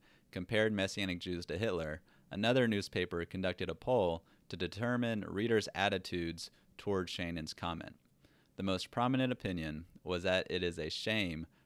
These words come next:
for Ashdod that taxpayers' money is funding Rabbi Yosef.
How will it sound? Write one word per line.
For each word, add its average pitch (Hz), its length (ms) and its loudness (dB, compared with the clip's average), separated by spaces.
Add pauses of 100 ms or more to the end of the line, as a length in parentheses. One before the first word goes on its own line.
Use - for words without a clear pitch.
for 92 120 -2
Ashdod 87 720 0 (140)
that 78 200 -2
taxpayers' 98 580 -4
money 78 400 -6
is - 200 -12
funding 76 500 -6 (320)
Rabbi 73 400 -2
Yosef. - 640 -8